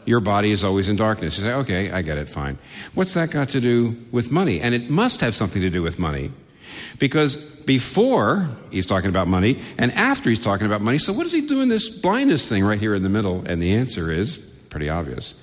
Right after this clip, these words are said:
Money blinds us. In fact, by the way, the word,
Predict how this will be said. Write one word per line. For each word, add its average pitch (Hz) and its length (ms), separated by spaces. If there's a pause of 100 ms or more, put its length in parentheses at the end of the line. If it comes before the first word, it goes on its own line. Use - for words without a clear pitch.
(340)
Money 139 320
blinds 143 440
us. - 540 (880)
In 110 120
fact, 123 260
by 98 80
the 98 80
way, 87 180
the 92 120
word, 107 440